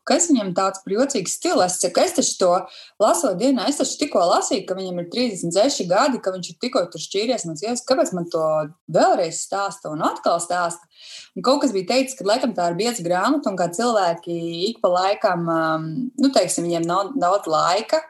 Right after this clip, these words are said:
viņi lasa ar lielām pauzēm, <laughs> un, lai atcerētos, par ko grāmata, tā kā izstāsta, tā kā sērijās, kas bija iepriekšējā sērijā. Es saku: "Nu, bet kas tas ir? Es kā, nu, nezinu, kā lasītājs ņemu vienā rāvienā un nesaprotu, kāpēc man ik pa laikam, ā,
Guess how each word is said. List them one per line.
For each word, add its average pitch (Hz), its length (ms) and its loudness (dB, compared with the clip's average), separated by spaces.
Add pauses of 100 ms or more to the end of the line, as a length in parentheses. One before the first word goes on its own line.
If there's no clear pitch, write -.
(140)
viņi 185 300 -2
lasa 185 360 4
ar 165 60 -2
lielām 170 440 0
pauzēm, 226 580 2
<laughs> 226 60 0
un, 233 160 2
lai 180 160 2
atcerētos, 175 680 0
par 180 140 -4
ko 170 180 -4
grāmata, 226 600 0 (260)
tā 254 100 0
kā 214 160 2
izstāsta, 175 640 -4
tā 277 80 -2
kā 175 140 -4
sērijās, 175 800 -4
kas 226 140 -4
bija 170 220 -2
iepriekšējā - 540 -6
sērijā. - 480 -4 (560)
Es - 120 -4
saku: 180 260 -2
"Nu, 190 100 -4
bet 196 160 -4
kas 285 240 4
tas - 200 -2
ir? 269 120 4
Es 202 220 0
kā, 180 160 -2
nu, 180 140 -4 (180)
nezinu, 175 540 -4
kā 185 180 2
lasītājs 180 640 2
ņemu 196 320 -2
vienā 190 320 0
rāvienā 240 560 0
un 226 80 -2
nesaprotu, 175 480 -2
kāpēc 240 320 -2
man 185 120 -14
ik 262 140 -2
pa - 80 -6
laikam, 214 580 -4
ā, 185 160 -8